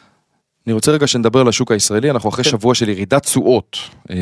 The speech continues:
Speaker 1: כאן בארץ, מה מגולם היום בשוק האג"ח?
Speaker 2: כן, אז זה
Speaker 1: המקומי?
Speaker 2: אז באמת, אה, כחלק מהתהליך שדיברנו עליו של, אה, רגיעה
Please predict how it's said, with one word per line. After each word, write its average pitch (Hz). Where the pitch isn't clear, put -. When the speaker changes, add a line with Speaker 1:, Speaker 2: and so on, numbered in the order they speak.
Speaker 1:
כאן 117
בארץ, 131
מה 123
מגולם 120
היום 107
בשוק 101
האג"ח? 113
Speaker 2:
כן, 269
אז 151
זה 190
Speaker 1:
המקומי? 113
Speaker 2:
אז 151
באמת, 165
אה, 190
כחלק 214
מהתהליך 156
שדיברנו 165
עליו 170
של, 139
אה, 139
רגיעה 156